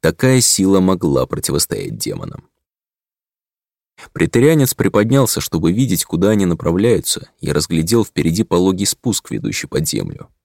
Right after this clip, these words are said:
«Видимо, внизу телепорт», догадался Градх.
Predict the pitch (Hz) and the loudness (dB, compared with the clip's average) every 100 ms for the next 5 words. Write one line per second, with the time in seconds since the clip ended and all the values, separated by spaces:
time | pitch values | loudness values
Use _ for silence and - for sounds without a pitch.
0 | _ _ _ _ _ _ - 69 73 73 | _ _ _ _ _ _ -8 -4 -2 0
1 | 73 71 71 80 71 - 69 - 101 - | 0 0 0 -2 -4 -6 -8 -4 -6 -6
2 | _ _ - - 58 52 - 62 - - | _ _ -8 -4 -4 -4 -4 -6 -6 -8
3 | - | -10